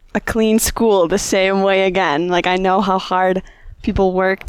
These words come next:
to do the little things, and I think that's something that Student Ambassadors has taught me. Yeah, I've done so many different experiences, like, ranging from, um,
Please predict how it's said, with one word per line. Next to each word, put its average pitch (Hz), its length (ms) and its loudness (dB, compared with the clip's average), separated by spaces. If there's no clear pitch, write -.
to 180 360 2
do 214 140 0
the 214 140 2
little 240 220 0
things, 196 440 -4
and 190 720 -4
I 208 80 -4
think 233 240 -4
that's 214 220 -4
something 214 300 -4
that 196 180 -4
Student 208 280 -6
Ambassadors 196 400 -4
has 196 140 -6
taught 208 260 -8
me. 190 220 -8
Yeah, 269 280 0
I've 208 260 -2
done 202 200 -2
so 208 260 -2
many 233 220 -2
different 202 540 -4
experiences, 277 1040 -4
like, 170 340 -2
ranging 190 520 0
from, 180 500 -2
um, 190 400 -4